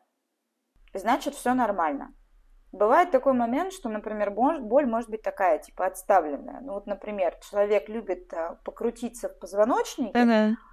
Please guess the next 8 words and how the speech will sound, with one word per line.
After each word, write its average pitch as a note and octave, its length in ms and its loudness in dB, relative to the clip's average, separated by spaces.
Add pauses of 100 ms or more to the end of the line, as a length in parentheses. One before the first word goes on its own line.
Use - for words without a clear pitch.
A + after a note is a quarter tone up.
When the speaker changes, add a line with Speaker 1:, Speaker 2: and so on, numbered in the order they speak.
(160)
Speaker 1:
очень G#3 360 -2
сильно, G#3+ 640 4
амплитудно, B3 960 0 (240)
пока G3 260 6
у E4 100 6
него A3+ 240 4
там, G3 320 0 (420)
типа, - 400 -4